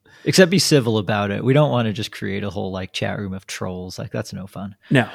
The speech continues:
Speaker 1: Um,
Speaker 2: no.
Speaker 1: one thing I did wanna mention too, just, like,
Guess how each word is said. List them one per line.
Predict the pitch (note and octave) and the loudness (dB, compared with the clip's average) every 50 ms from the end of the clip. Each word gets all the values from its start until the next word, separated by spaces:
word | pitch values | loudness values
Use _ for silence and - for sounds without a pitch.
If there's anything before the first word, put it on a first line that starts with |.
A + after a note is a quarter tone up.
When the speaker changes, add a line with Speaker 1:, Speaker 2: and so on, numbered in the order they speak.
| - - - | -14 -10 -4
Speaker 1:
Um, | A#2+ A2 G2 F#2 | -4 -2 -2 -2
Speaker 2:
no. | F#2 F2+ F2+ F2+ _ _ _ _ - - _ _ _ _ _ _ _ _ _ _ _ _ _ _ _ _ _ _ | -4 -6 -8 -10 _ _ _ _ -20 -20 _ _ _ _ _ _ _ _ _ _ _ _ _ _ _ _ _ _
Speaker 1:
one | B2 C3 C#3 C3+ | 2 4 6 6
thing | D3 C#3 B2 | 6 6 6
I | A#2 A2 | 4 4
did | G#2 A2 G#2+ G#2 | 4 2 2 2
wanna | G#2 G2+ G2 G2 F#2+ F#2+ - _ _ _ _ _ _ _ | 2 2 0 0 -2 -4 -8 _ _ _ _ _ _ _
mention | - A2+ A2 G#2 - - G2 | -4 -2 -2 -2 -2 -4 -6
too, | - G2+ G2+ F#2+ | -4 -4 -6 -4
just, | E2+ A2+ G2+ - - | -4 -4 -4 -2 -4
like, | G#2 F#2+ - - | -4 -4 -6 -10